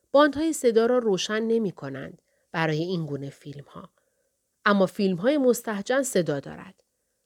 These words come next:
می‌خواهند صدای جیغ‌ها، ناله‌ها و زجه‌ها را که نشان از درد دارند یا لذت یا هر دو بشنویم. اما نمی‌خواهند حرف‌های اجاق کورها را بشنویم.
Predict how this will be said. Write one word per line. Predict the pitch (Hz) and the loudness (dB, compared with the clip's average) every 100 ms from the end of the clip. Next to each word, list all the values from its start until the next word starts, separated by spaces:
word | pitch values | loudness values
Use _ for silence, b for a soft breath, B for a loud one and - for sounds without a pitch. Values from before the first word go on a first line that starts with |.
| _ _ _ _ - | _ _ _ _ -2
می‌خواهند | 208 - 185 202 208 | 0 4 4 4 2
صدای | - 202 185 190 208 | 2 2 4 4 2
جیغ‌ها، | 185 - 180 170 160 185 175 b b - | -2 -4 -2 -2 -2 -2 -4 b b 0
ناله‌ها | 208 190 185 175 208 | 4 6 6 4 2
و | 202 202 | 2 2
زجه‌ها | 190 185 175 190 175 240 | 4 2 2 -2 0 2
را | 214 | 2
که | 160 - 160 - b b | 0 -4 -8 -8 b b
نشان | 196 180 254 233 | 0 2 2 2
از | 180 170 | 0 4
درد | 180 170 165 | 4 4 2
دارند | - 170 170 165 | -2 0 0 0
یا | 175 170 | 2 2
لذت | 175 175 160 220 226 233 _ b | 2 0 -2 -2 -2 -4 _ b
یا | 220 | 4
هر | 196 202 196 | 4 6 4
دو | 190 233 262 | 4 2 0
بشنویم. | 254 214 - - 151 - - _ _ _ _ _ _ - | 0 -2 -2 -4 -12 -18 -20 _ _ _ _ _ _ -4
اما | 226 220 | 0 4
نمی‌خواهند | 226 208 - 151 160 156 | 6 4 -2 -6 -6 -8
حرف‌های | - 175 165 - 180 180 | -2 0 0 -2 -4 -2
اجاق | 180 190 180 160 - | 0 0 0 -2 -2
کورها | - 160 151 165 | -6 -4 -2 -2
را | 170 | -4
بشنویم. | 160 160 - 160 - _ | -8 -10 -12 -14 -20 _